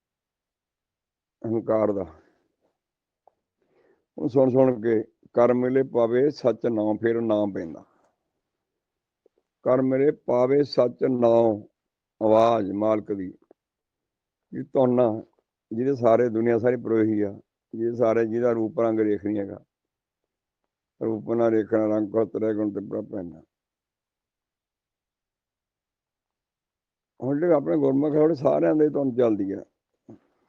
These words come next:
ਅਸੀਂ ਉਹ ਮਾਲਕ ਦੇ ਚਰਨਾਂ 'ਚ ਬੈਠ ਕੇ ਸਵਾਰ ਨੇ ਬਦਲੀ ਹੋਣਾ।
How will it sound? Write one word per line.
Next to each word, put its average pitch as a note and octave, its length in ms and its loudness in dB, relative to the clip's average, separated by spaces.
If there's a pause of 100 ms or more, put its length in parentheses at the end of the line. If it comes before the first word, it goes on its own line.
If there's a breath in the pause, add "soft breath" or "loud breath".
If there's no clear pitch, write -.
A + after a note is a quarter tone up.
(3000)
ਅਸੀਂ C#3 220 -4
ਉਹ F3 100 0
ਮਾਲਕ C#3 500 2
ਦੇ E3 180 -2
ਚਰਨਾਂ C#3 480 0
'ਚ D#3 80 2
ਬੈਠ C3 240 4
ਕੇ F#3 120 -4
ਸਵਾਰ C#3 260 2
ਨੇ C3 80 2
ਬਦਲੀ C3 280 4
ਹੋਣਾ। B2 440 4